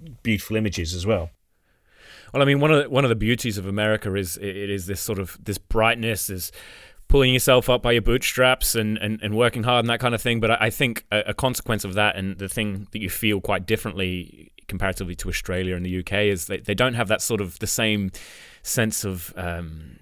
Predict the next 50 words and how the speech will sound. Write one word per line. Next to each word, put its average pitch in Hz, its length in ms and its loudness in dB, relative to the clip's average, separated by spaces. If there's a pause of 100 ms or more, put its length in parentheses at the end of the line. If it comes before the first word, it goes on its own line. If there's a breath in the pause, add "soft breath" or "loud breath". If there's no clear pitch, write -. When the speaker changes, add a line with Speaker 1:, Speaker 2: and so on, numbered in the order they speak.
(140)
Speaker 2:
darkness, 113 640 0
I 101 80 -4
think, 95 360 -6
that 104 260 -4
maybe 101 340 0
the 98 140 -2
U 95 180 -2
K 98 240 -2
or 98 120 0
Australia 98 420 -2
might 95 180 -2
have, 92 240 -6
which 95 160 -8
is, 90 160 -12
which 95 140 -8
is 95 100 -6
an 98 80 -2
interesting 92 360 -8
point. 92 320 -10 (520 loud breath)
Uh, 135 220 4
so 208 240 4
just 247 200 0
for 262 140 2
sort 220 180 4
of 165 60 -2
the 160 80 4
last 151 240 6
five 147 240 4
odd 127 120 4
minutes, 117 340 0
I 113 40 -8
don't 113 100 -4
wanna 110 180 0
keep - 220 -10
you 110 60 -4
too 110 200 -2
long, 101 180 2
I 101 40 2
did 143 180 -4
wanna 151 160 -2
mention 107 340 0
one 101 140 0
other 92 140 -2
thing, 101 260 0
which 92 160 -2
is 90 100 -4
just - 320 -4
sort - 260 -2
of 101 120 -2
you 110 260 0